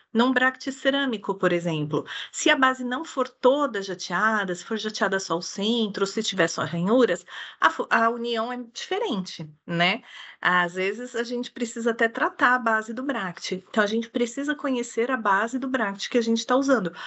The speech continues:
pra ver se ela é mais retentiva ou menos retentiva.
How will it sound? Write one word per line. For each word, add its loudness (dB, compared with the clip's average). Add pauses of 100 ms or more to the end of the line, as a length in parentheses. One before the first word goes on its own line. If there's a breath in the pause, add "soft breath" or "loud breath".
(140)
pra 4
ver 2
se -4
ela 0
é -4
mais 4
retentiva -2
ou -6
menos 2
retentiva. -2